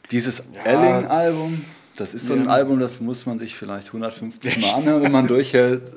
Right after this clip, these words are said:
Speaker 1: und dann findet man
Speaker 2: Ich halte
Speaker 1: was
Speaker 2: das
Speaker 1: gut.
Speaker 2: nicht, ich werd das nicht durchhalten, ich weiß es
Speaker 1: Ich
Speaker 2: nicht.
Speaker 1: auch nicht. Ich weiß allerdings auch nicht, wer dieser Hartman ist. Ich glaub, das war ein ganz harter.
Speaker 2: Ich, ja,
Speaker 1: Das
Speaker 2: keine
Speaker 1: ist schon,
Speaker 2: Ahnung,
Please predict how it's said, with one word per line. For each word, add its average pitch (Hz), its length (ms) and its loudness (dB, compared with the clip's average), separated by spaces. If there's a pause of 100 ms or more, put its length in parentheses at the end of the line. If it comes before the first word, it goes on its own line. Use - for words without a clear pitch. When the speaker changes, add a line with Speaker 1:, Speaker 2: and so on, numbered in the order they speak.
Speaker 1:
und 113 240 -2
dann 117 180 2
findet 120 300 -4
man 110 100 -4
Speaker 2:
Ich 113 60 -4
halte 123 180 0
Speaker 1:
was 113 60 -6
Speaker 2:
das 110 140 -2
Speaker 1:
gut. 98 100 -6
Speaker 2:
nicht, 101 100 -10
ich 104 40 -14
werd 113 160 -6
das 107 160 -6
nicht 110 160 -10
durchhalten, 101 460 -12
ich 92 60 -20
weiß 92 100 -14
es 87 60 -20
Speaker 1:
Ich 90 140 -8
Speaker 2:
nicht. - 60 -10
Speaker 1:
auch 90 180 -6
nicht. - 380 -14 (260)
Ich - 140 -16
weiß 127 240 -4
allerdings 107 320 -8
auch 98 120 -12
nicht, 110 180 -12
wer 107 60 -8
dieser 98 260 -12
Hartman 90 520 -12
ist. - 180 -20
Ich - 80 -20
glaub, 98 160 -12
das 95 180 -18
war 95 80 -10
ein 101 80 -12
ganz 95 240 -12
harter. - 300 -12 (640)
Speaker 2:
Ich, 110 80 -10
ja, - 600 -10
Speaker 1:
Das 107 100 -6
Speaker 2:
keine - 100 -2
Speaker 1:
ist - 80 2
schon, 156 160 6
Speaker 2:
Ahnung, - 60 -8